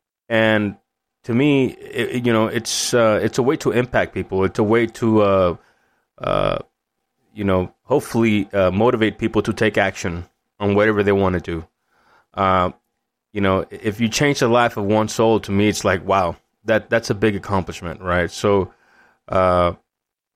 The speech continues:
it's a beautiful thing. Um, and this new podcast and th-, this first episode that I did,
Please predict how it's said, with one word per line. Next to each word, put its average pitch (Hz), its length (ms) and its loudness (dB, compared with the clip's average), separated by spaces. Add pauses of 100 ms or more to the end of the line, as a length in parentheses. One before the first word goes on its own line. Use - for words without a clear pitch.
(280)
it's 127 200 -4
a 139 60 0
beautiful 175 300 0
thing. 123 320 -2 (440)
Um, 98 400 0 (1120)
and 123 140 0
this 156 180 -2
new 165 120 2
podcast 151 520 -2
and 113 100 0
th-, 104 180 0
this 117 180 -2
first - 280 -2
episode 120 440 -2
that 107 80 0
I 107 80 2
did, 110 360 0